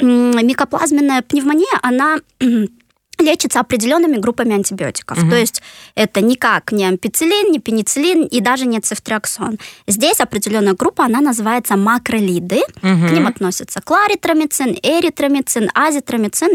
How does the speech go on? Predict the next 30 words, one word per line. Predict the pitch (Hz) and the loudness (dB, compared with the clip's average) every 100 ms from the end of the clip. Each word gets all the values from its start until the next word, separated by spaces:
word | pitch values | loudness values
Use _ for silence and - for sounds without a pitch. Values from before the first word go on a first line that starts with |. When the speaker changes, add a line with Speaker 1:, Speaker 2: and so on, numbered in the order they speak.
| - | 0
Speaker 1:
и | 311 311 254 175 - | 0 0 -2 -4 -4
вот | 214 | -4
такие | - - | -2 -2
препараты. | 226 - 214 180 - - - - - - - - - - - | -2 0 0 0 -4 -10 -14 -20 -20 -20 -20 -20 -18 -16 -2
А, | 220 226 220 220 226 220 - - | 0 2 2 2 0 -2 -4 -4
и | 269 277 285 262 - _ _ _ - | -2 0 0 -2 -6 _ _ _ -16
в | - | -8
Китае, | - 240 294 349 415 403 | -4 0 0 2 0 0
оказывается, | - - 262 277 262 240 226 | -2 -2 -2 -2 -4 -4 -2
есть | 214 254 247 | 0 -2 0
резистентность, | 233 214 226 - 285 381 370 - | 0 0 -2 0 0 2 0 0
то | |
есть | 233 - | -2 -2
устойчивость | 240 - - 247 294 - 349 392 - - _ - | -6 -4 0 0 0 -2 -2 -2 -4 -12 _ -4
к | |
этим | 254 269 247 | -2 0 0
антибиотикам | 208 - 202 254 - 233 226 | 0 -2 -2 0 0 -2 -2
у | |
детей. | 220 220 208 185 | -2 -2 -2 0
То | 262 | 0
есть | 277 - | 0 -2
они | - 233 277 302 | 0 2 2 2
им | 240 277 262 - _ - | 0 0 0 -6 _ 0
не | 247 269 | 2 2
помогают, | - 233 226 214 214 185 170 - | 0 0 0 0 0 -2 -4 -8
большинству | 208 - 190 - 254 | -6 -2 -4 -4 -4
с-, | |
детей | 208 202 214 214 | 0 0 2 2
Speaker 2:
Мгм. | 240 | 0
Speaker 1:
сейчас. | 196 170 170 156 - | -2 -4 -8 -10 -14